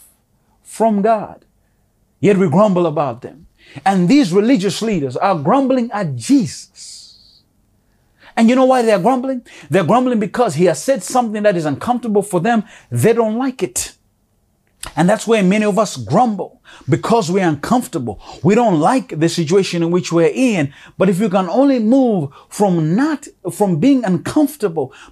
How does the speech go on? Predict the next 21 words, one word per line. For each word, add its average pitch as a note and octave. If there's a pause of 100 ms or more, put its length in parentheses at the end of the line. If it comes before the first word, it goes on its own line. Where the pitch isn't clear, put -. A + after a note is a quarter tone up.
because F3+ (160)
when C#4+
you C#4
are G#3 (160)
in A3
the F#3+
discomfort F3+
zone, C#3 (360)
God C4+
is G3
trying A3
to F3
grow D3
you. A2+ (120)
Have F#3+
you C#4+
ever A#3
thought G3+
it E3+
like A#2
that? A2